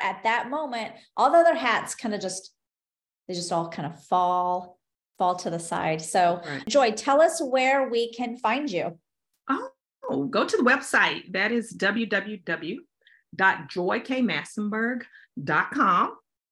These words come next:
Speaker 2: But if you're looking for that morning inspiration, guys, you can get, it's my name, Joy K Massenburg. You can find me on Instagram, Facebook, YouTube,
Speaker 1: Yes. And so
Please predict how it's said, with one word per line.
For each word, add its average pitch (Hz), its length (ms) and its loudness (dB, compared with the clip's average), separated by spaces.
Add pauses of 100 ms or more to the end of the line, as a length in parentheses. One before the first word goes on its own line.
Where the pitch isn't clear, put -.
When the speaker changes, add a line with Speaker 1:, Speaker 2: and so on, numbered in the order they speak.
(360)
Speaker 2:
But 196 140 0
if 175 140 -4
you're 170 100 0
looking 190 260 -2
for 196 120 -10
that 175 160 -4
morning 165 360 -4
inspiration, 165 720 -4
guys, 156 420 -2 (260)
you 170 160 -4
can 170 160 -4
get, 151 300 -2
it's 175 160 -4
my 170 160 0
name, 175 420 -4
Joy 160 240 -4
K 202 120 -4
Massenburg. 175 580 -4 (120)
You 175 140 -8
can 156 140 -6
find 175 260 -2
me 175 160 -4
on 156 560 -6 (160)
Instagram, 220 680 0 (280)
Facebook, 269 680 0 (100)
YouTube, 247 840 2 (1040)
Speaker 1:
Yes. 214 580 -2
And 208 220 -4
so 226 220 4